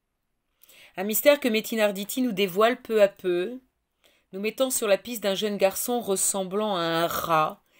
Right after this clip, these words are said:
dont les yeux vifs vous ont déjà capté en une seconde. Vite, prenez votre souffle,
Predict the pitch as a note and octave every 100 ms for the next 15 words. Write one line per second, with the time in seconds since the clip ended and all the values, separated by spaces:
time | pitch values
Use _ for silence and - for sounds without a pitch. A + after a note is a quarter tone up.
0 | _ _ _ _ D#3+ F#3 F#3 F3+ D3+ G3+
1 | F3+ D#3 A#3 B3+ - - _ _ _ _
2 | F3 E3 F3 F#3 G3+ F3 - G#3 F3+ E3+
3 | D#3+ - D#3+ D#3 D3 D3+ D#3 _ _ _
4 | _ _ E3 G#3 B3+ - - - _ _
5 | _ _ _ _ _ _ F3 E3+ F3 D3
6 | - D3+ - - -